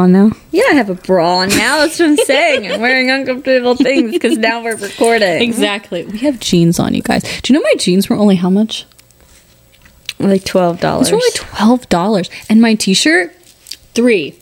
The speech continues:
Speaker 2: Yeah.
Speaker 1: Like, you guys would never
Speaker 2: Who
Speaker 1: think.
Speaker 2: loves a girl who loves a good bargain?
Speaker 1: I know, I swear, you guys. Seriously.
Speaker 2: That's also another satisfying feeling, a bargain.
Speaker 1: Oh, I thought you were gonna say shopping.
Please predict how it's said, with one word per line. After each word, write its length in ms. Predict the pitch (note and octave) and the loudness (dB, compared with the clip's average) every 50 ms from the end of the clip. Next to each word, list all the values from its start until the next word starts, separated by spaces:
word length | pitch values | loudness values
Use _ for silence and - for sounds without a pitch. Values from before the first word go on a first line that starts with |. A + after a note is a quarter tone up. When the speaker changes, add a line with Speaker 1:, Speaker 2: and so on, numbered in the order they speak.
| _ _ _ - - - - - - - F#3 | _ _ _ -20 -20 -20 -20 -16 -14 -10 -8
Speaker 2:
Yeah. 280 | F3+ F3 E3 E3+ F3+ F3 - | -6 -4 -4 -4 -4 -2 -2
Speaker 1:
Like, 180 | A#3+ A#3 A3+ | -2 -2 -2
you 120 | A3+ B3+ C4+ | -4 -4 -2
guys 280 | D4+ D4 C#4 B3 G#3+ | 0 0 -2 -2 -4
would 240 | A3+ B3 A3 F#3+ - | -6 -4 -4 -2 0
never 340 | G3 G3 G3+ G#3 G#3+ G#3+ C#4 C4+ | 0 2 2 2 2 2 2 0
Speaker 2:
Who 140 | C4+ C4+ B3 | 0 -2 -2
Speaker 1:
think. 100 | A3+ G#3+ | -2 -2
Speaker 2:
loves 300 | - C#4 C4+ A3 - - | -2 -2 -4 -6 -10 -10
a 80 | - - | -10 -8
girl 320 | G#3 G3 G3 F#3 F#3 G3 G3+ | -6 -4 -4 -2 -2 -2 -2
who 140 | F#3+ A3 G3+ | -4 -4 -2
loves 300 | G#3 G3+ G3 G3+ - - | 0 0 0 0 0 -2
a 60 | A3 | -2
good 240 | G#3+ A#3+ A3+ - - | 0 0 -2 -2 -4
bargain? 520 | A3+ A3+ C4 C#4+ C4 A#3+ A3+ G#3+ G#3 A3 | -2 -2 -2 0 0 0 0 2 2 2
Speaker 1:
I 100 | G#3+ G3+ | 2 2
know, 140 | G3+ G#3 G3+ | 4 2 2
I 160 | F#3+ F#3+ F#3+ | 2 0 0
swear, 320 | F#3 - - - G3+ G3 | -2 -2 -2 0 0 0
you 80 | F#3 - | 0 0
guys. 320 | - - F3+ E3+ F3+ F#3 | -2 -2 -2 -2 -2 -4
Seriously. 560 | - - - - G3+ F#3+ A3 A3+ G#3+ - F3 E3 | -4 -4 -2 0 0 0 0 -4 -6 -10 -10 -8
Speaker 2:
That's 80 | E3 | -6
also 280 | G#3 G3 - - G#3 G3 | -6 -6 -4 -4 -4 -2
another 280 | G3 F#3+ F3+ F3+ F#3 | -2 -2 -2 -2 -4
satisfying 800 | F#3 - - - E3+ E3 F3 F3 - - - E3 E3 E3 E3+ F3 | -4 -4 -4 -2 -2 -2 -2 -4 -4 -4 -2 -2 -2 -2 -4 -4
feeling, 400 | F3+ - F3 E3+ E3 E3+ E3+ - - - | -4 -2 -2 0 0 0 -2 -4 -4 -4
a 60 | G#3+ | -4
bargain. 720 | G#3+ A3 - A#3+ A#3+ B3 B3+ B3 A#3 F3+ D3 C#3 - - G3 | -4 -4 -2 -2 0 0 0 -2 -2 -2 -4 -2 -2 -2 0
Speaker 1:
Oh, 120 | G3+ G3+ | 0 2
I 140 | F#3+ F3+ A3 | 2 2 0
thought 120 | B3 - C#4+ | 0 0 0
you 60 | F3+ | 0
were 40 | F3+ | 2
gonna 120 | F3 E3+ F3 | 2 0 0
say 160 | - - D#3 | 0 -2 -2
shopping. 640 | - - - D#3 C#3+ D3+ - - D3 D3 D3+ D#3+ | -2 -2 -2 -2 -2 -2 -2 -2 -2 -2 -2 -4